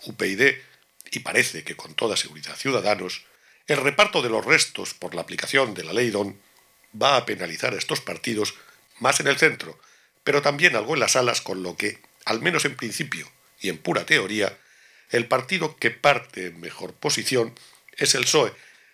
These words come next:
que puede romper los tradicionales empates de Oriente y Occidente y que tendrá que intentar mantener su posición en la dura batalla que, sin duda, se va a producir en el centro. Como se ve, nada que ver con Andalucía,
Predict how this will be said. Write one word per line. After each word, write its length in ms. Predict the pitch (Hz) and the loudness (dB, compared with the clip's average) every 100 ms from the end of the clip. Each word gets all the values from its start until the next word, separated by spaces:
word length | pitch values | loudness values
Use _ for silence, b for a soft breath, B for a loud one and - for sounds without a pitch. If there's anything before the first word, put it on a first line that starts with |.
| b _ | b _
que 100 | 135 | -6
puede 240 | 131 175 | 4 6
romper 460 | 160 143 127 160 123 | 6 4 4 2 4
los 160 | 107 - | -2 -4
tradicionales 640 | 107 - 120 135 123 - | -6 -4 2 4 4 4
empates 680 | 113 - 131 127 - 90 82 | 0 0 0 0 -4 -10 -8
de 100 | 85 | -6
Oriente 380 | 123 117 - | -2 -2 -2
y 80 | 92 | -4
Occidente 640 | 135 - 120 123 120 107 - b b b b b b - | -2 0 0 0 -2 -8 -8 b b b b b b -4
y 100 | 139 | -2
que 120 | - | 0
tendrá 300 | 143 131 175 | 0 4 4
que 100 | 185 | 2
intentar 480 | 160 151 147 156 135 | 2 0 2 2 2
mantener 420 | 104 95 107 135 | -2 -2 -2 0
su 160 | - 117 | 0 0
posición 640 | 143 - 120 123 113 107 b b _ | -2 -2 0 0 0 -4 b b _
en 140 | - 107 | -6 -2
la 100 | 92 | -2
dura 200 | 127 127 | 0 0
batalla 480 | 101 - 113 92 - | 0 0 -2 -2 -2
que, 120 | 143 | 2
sin 300 | - 90 80 | 2 0 -4
duda, 400 | 107 101 98 - b b b | -4 0 -2 -4 b b b
se 200 | - 107 | -2 0
va 280 | 95 104 - - | 2 0 0 -6
a 120 | - | -6
producir 480 | 104 90 87 101 92 | -6 -8 -6 -4 -4
en 80 | 90 | -4
el 120 | 85 | -4
centro. 380 | - 82 - - _ _ _ _ _ | -4 -4 -8 -18 _ _ _ _ _
Como 200 | - 92 | -10 -4
se 100 | 90 | 0
ve, 240 | 98 127 - b b b b b - | 2 0 -2 b b b b b -2
nada 240 | 107 107 | 0 2
que 80 | 113 | 2
ver 120 | 107 | 0
con 160 | 107 104 | 0 -2
Andalucía, 520 | 101 107 135 151 | -2 -2 0 0